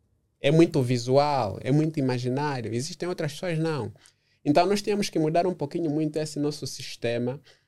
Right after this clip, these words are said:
que é muito técnico. Formamos, fo-, focamos muito em técnica, técnica, técnica. E nós estamos, por exemplo, agora num mercado de trabalho que não se foca simplesmente em técnica. Foca-se muito aquilo que é inteligência emocional.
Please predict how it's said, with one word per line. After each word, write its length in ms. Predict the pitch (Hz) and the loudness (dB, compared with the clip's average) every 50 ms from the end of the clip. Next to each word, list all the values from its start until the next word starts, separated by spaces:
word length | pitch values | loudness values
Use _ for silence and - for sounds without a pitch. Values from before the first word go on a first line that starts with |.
| _ _ _ _ _ _ _ _ _ _ _ _ _ _ _ | _ _ _ _ _ _ _ _ _ _ _ _ _ _ _
que 100 | - 147 | 0 0
é 40 | 139 | 4
muito 280 | 160 165 156 151 - 156 | 4 4 2 2 -2 -4
técnico. 540 | - - 151 147 143 - 135 123 123 - | -2 -2 -2 -2 0 0 -2 -2 -2 -4
Formamos, 600 | 123 - - 131 127 127 147 165 170 160 143 139 | -10 -8 -2 -2 0 0 2 0 0 -2 -2 -4
fo-, 440 | - - - - - - - - 123 - | -6 -12 -18 -18 -18 -12 -4 -4 -4 -4
focamos 640 | - - - - 147 135 - - 180 185 185 160 143 | -6 -14 0 0 0 0 2 -2 -2 -2 0 -2 -2
muito 260 | 143 156 160 160 - | 0 -2 -2 0 -2
em 100 | 135 123 | -2 -4
técnica, 580 | 123 127 - 139 143 - 160 151 147 151 151 143 | -2 -2 -4 -4 -2 -2 -4 -4 -4 -4 -8 -8
técnica, 580 | 143 _ - 143 143 143 - 139 135 135 131 123 | -10 _ -6 -6 -6 -4 -4 -6 -6 -6 -8 -12
técnica. 600 | - - 151 147 147 - 113 104 101 - 95 101 - - - _ _ _ _ | -8 -6 -6 -6 -4 -4 -4 -4 -4 -6 -12 -12 -12 -20 -20 _ _ _ _
E 60 | 127 | 6
nós 140 | 127 151 165 | 6 6 6
estamos, 320 | - - 175 165 160 156 - | 6 2 2 4 4 2 2
por 140 | - 147 | 0 -2
exemplo, 260 | 135 131 151 156 151 139 | 0 2 0 0 0 0
agora 240 | 127 139 151 151 143 | 2 4 4 4 4
num 140 | 135 143 147 | 2 2 2
mercado 540 | 143 135 123 117 - - 123 127 135 127 | 2 2 0 -2 -2 -2 -4 -2 -2 -2
de 100 | 120 117 110 | -2 -2 -2
trabalho 460 | - - 107 110 113 113 113 117 117 | -2 -2 -2 0 0 0 0 -2 -6
que 140 | 113 - - | -8 -4 0
não 120 | 143 156 190 | 0 0 0
se 160 | - - 151 | -2 -4 -8
foca 280 | - - 185 175 - | -2 -2 -2 -2 -2
simplesmente 600 | 151 - - 170 170 165 - - 160 165 175 - 147 | -6 -4 -4 -4 -4 -4 -4 -6 -6 -6 -4 -4 -4
em 140 | 143 139 139 | -4 -4 -4
técnica. 640 | - - 170 180 170 - 127 107 80 - - - - - _ _ _ _ _ _ _ _ _ _ _ | -4 -4 -4 -4 -4 -4 -6 -6 -6 -8 -10 -12 -12 -14 _ _ _ _ _ _ _ _ _ _ _
Foca-se 640 | _ - - - - 208 208 202 196 180 - - 175 | _ -20 -20 -6 0 2 2 2 2 -2 0 -2 0
muito 260 | 175 190 202 190 196 | 2 2 0 2 0
aquilo 320 | 165 151 156 - 196 185 165 | -2 -2 -2 -2 -2 -2 -2
que 120 | - 180 | -2 -2
é 40 | 180 | 0
inteligência 720 | 180 180 170 - 156 147 147 139 139 160 165 160 - 156 | 0 -2 0 -2 0 0 0 0 -2 -2 -4 -4 -6 -4
emocional. 840 | 143 139 143 139 - - 143 139 147 156 160 147 131 120 110 107 | -4 -2 -2 -4 -4 -4 -4 -2 0 0 0 0 -2 -2 -4 -6